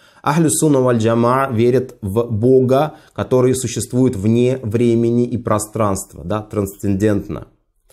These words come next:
А, антропоморфисты, мушаббиха, муджассима верят в материальное тело, которое находится в пространстве, имеют части, движется, перемещается, сидит и так далее, и так далее.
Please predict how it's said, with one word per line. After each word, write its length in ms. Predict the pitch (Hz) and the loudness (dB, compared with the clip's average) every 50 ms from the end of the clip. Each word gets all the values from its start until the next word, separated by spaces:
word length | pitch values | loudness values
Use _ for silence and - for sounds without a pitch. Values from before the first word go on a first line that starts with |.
| _ _ _ _ _ _ _ _ _ _ _ _ _ _ | _ _ _ _ _ _ _ _ _ _ _ _ _ _
А, 300 | - 90 92 92 92 - - | -2 -2 0 0 0 -2 -2
антропоморфисты, 1200 | 117 135 127 135 135 123 135 127 120 120 117 113 - - 131 135 123 127 - - 131 127 123 123 120 | -2 -2 0 0 -2 0 0 0 2 2 0 -2 -2 -2 0 0 0 0 -2 0 0 0 0 0 0
мушаббиха, 880 | 110 107 104 - - 120 113 113 107 113 113 107 - 123 123 123 120 120 | 0 -2 -2 -2 -2 -2 -2 -2 0 -2 -2 -2 -2 -2 -2 -2 -2 -2
муджассима 840 | - 113 104 98 101 117 117 117 117 - - 123 117 117 117 117 110 - | -2 -2 -2 0 0 0 0 0 0 -2 -2 0 0 2 0 0 -2 -2
верят 400 | 101 104 120 123 123 127 120 120 | -2 0 2 2 2 2 0 0
в 40 | 120 | 0
материальное 680 | 117 110 113 - 113 117 120 120 120 120 120 120 117 | 0 0 0 0 0 2 2 4 4 2 2 2 0
тело, 380 | 117 117 - 120 120 120 127 120 | -2 -2 0 0 2 2 2 0
которое 340 | 123 120 113 120 110 110 107 | -2 -4 -2 0 0 0 0
находится 500 | 104 98 - - 120 117 110 110 - 101 | 0 -2 -2 0 0 0 0 0 -2 -6
в 60 | - | -4
пространстве, 1000 | - 104 104 - - - 110 113 110 113 110 104 - - 104 104 110 113 107 - - - _ - | -2 -4 -4 -4 -4 -2 -2 0 0 0 0 -2 -4 -4 -2 -2 -2 -2 -4 -8 -16 -20 _ -4
имеют 460 | - 107 113 117 117 113 110 104 107 | 0 2 2 4 4 2 2 0 -2
части, 500 | - - 117 117 117 113 113 - - 120 | -2 0 0 2 2 0 -2 -4 -4 -4
движется, 680 | 101 92 92 101 117 120 120 107 110 110 101 - 110 104 | -2 0 0 0 2 2 2 2 0 -2 -4 -4 -6 -6
перемещается, 1000 | - 113 107 101 104 104 101 95 - - 110 113 113 113 110 107 - - 113 98 | -4 -2 -2 0 0 0 0 -2 -2 -2 0 2 2 2 0 0 -2 -4 -6 -6
сидит 540 | - - 110 98 95 98 104 107 104 104 | -6 -6 -6 -4 -2 0 0 0 0 -2
и 100 | - 107 | -6 -10
так 220 | 90 - 90 90 87 | -6 -6 -6 -4 -2
далее, 340 | 92 98 95 95 101 98 95 | 0 0 2 2 2 0 0
и 20 | |
так 220 | 98 87 92 95 | -2 -4 -6 -4
далее. 340 | 90 85 80 76 73 78 - | -4 -6 -6 -6 -8 -10 -12